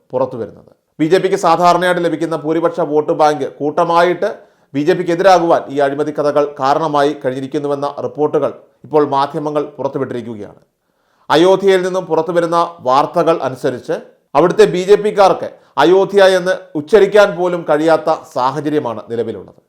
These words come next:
അത് മാത്രമല്ല, കോടികൾ മുടക്കി പുനരുദ്ധാരണ പ്രവർത്തനങ്ങൾ നടത്തിയ രണ്ട് വിമാനത്താവളങ്ങളിലെ മേൽക്കൂരകളാണ് ഇപ്പോൾ തകർന്നു വീണിരിക്കുന്നത്. ഒന്ന് ഡൽഹിയിലും മറ്റൊന്ന്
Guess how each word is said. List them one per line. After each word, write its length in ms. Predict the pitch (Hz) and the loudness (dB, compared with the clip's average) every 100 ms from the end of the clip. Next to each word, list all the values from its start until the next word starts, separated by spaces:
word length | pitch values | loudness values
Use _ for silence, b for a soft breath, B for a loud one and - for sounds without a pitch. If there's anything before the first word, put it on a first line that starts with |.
| - | -2
അത് 100 | 143 170 | 2 4
മാത്രമല്ല, 420 | 165 185 247 165 151 - - _ 160 | 4 4 4 4 0 -2 -14 _ 0
കോടികൾ 360 | 190 226 233 208 | 4 6 6 4
മുടക്കി 320 | 180 175 131 - _ _ - | 2 0 -6 -18 _ _ -6
പുനരുദ്ധാരണ 520 | 156 185 175 196 196 196 | -2 0 4 4 4 2
പ്രവർത്തനങ്ങൾ 520 | 185 175 190 180 180 156 | 0 0 -2 -2 -2 -2
നടത്തിയ 320 | 147 151 160 160 - | -4 -4 -2 -4 -2
രണ്ട് 220 | 135 151 160 | -4 -2 -4
വിമാനത്താവളങ്ങളിലെ 1040 | 139 147 156 170 170 151 147 147 143 139 143 - 117 | -4 -2 -2 -2 -2 0 0 -2 -2 -2 -4 -6 -8
മേൽക്കൂരകളാണ് 680 | 131 147 151 170 165 131 110 110 | -6 -4 0 2 2 0 -4 -10
ഇപ്പോൾ 220 | 120 123 120 b b - | -8 -8 -8 b b -2
തകർന്നു 340 | 131 147 156 120 | 0 2 0 -4
വീണിരിക്കുന്നത്. 500 | 101 98 - 90 90 _ _ _ 135 | -8 -14 -20 _ _ _ _ _ 0
ഒന്ന് 200 | 170 202 202 - - | 2 0 -2 -10 -2
ഡൽഹിയിലും 520 | 139 147 196 170 131 - - b - | 0 4 4 4 0 -4 -10 b -4
മറ്റൊന്ന് 360 | 143 202 170 | -2 0 -2